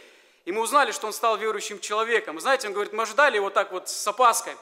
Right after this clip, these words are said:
Особенно отец мой, говорит, "Ну, ждал его". и все думали, ну, что же теперь будет, да? А, что этот человек, он теперь всех замучит своей религией.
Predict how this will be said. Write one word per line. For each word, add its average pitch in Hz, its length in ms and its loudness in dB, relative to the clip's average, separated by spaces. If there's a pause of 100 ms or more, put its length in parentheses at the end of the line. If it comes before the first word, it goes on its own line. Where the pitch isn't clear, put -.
(500)
Особенно 226 420 -4
отец 247 340 0
мой, 196 120 -6
говорит, 185 340 -4
"Ну, 190 160 -2
ждал 214 320 4
его". 175 240 -6
и 175 80 -10
все 214 140 -6
думали, 196 280 -4
ну, 185 100 -4
что 220 160 -6
же 208 80 -10
теперь 202 260 -8
будет, 190 360 -10
да? 180 240 -2 (380)
А, 156 180 -4
что 175 140 -12
этот 202 160 -8
человек, 220 340 -2
он 196 100 -4
теперь 190 280 -8
всех 180 260 -8
замучит 226 460 -4
своей 208 220 -4
религией. 214 600 -4